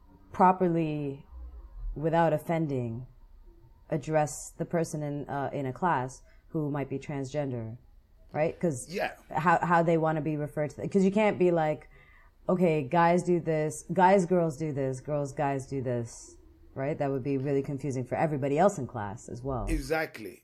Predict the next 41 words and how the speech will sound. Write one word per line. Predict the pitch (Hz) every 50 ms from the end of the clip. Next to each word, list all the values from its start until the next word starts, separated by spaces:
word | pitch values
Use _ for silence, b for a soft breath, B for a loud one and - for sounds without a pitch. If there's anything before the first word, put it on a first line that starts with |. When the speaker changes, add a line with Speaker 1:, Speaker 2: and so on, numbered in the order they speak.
| _ _ -
Speaker 2:
exactly. | 131 131 127 117 135 135 131 127 127 - 117 113 107 104
And | - 123 127 135
this | 160 165 - 175
is, | 175 165 147 -
this | - 143 - -
is | 160 139
something | - 156 147 147 147 151 135
that | 123 113
I've | 117 104 104
noticed | 113 123 131 131 - 127 - 127
over | 127 120 120
the | 110 110
years, | 110 113 117 123 123 131
and | 131 123
I, | 123 117 107
I've | 113 107 101 -
been | 120 117 110
thinking | - - - 123 135 127 131 117 117
about | 107 - 113 110 113 110
it. | 120 127 127 123 b b b b b b b
And | 117 135
I | 143
was | 139 135
like, | 127 123 120 101 - - -
I, | 120 113 _ _ _ - -
I, | 117 107 _ - 123
I | 120
really | 120 143 151 147
don't | 139 135 127
want, | 123 120 - - 120
don't | 110 113 113
know | 113
what | 110 104
to | - 110
say | - - 180 180
because | 147 147 - 123 117 110 98 - - - -
I've, | 127 135 139 127 113 - _ b b b b b b b b b b b -
uh, | 127 123
you | 120 120 117 117 117 113 113 110 107 107 107 110 - - - _ _ _ - 120
know, | 113
I, | 110 117 120